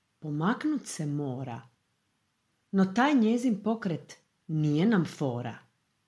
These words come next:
Može li potres opasan biti? Moramo li se nekamo sakriti? Moramo, točno. Pod stol ili uz krevet,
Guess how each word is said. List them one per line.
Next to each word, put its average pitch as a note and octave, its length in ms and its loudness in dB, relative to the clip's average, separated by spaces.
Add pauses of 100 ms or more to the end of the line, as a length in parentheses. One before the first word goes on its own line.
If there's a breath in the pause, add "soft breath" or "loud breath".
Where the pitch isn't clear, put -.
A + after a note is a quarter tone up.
(1300)
Može D#4+ 320 0
li A3 240 0
potres B3+ 500 -6
opasan F#3+ 600 -2
biti? C3+ 500 -6 (840)
Moramo A3 500 4
li F3 120 2
se D#3 200 -6
nekamo E3 420 -2
sakriti? E3+ 840 -6 (1400)
Moramo, C#3+ 720 0
točno. C#3 680 -4 (720)
Pod F3 220 -2
stol A3+ 600 0 (220)
ili B3 180 2
uz - 160 -2
krevet, G#3 680 -2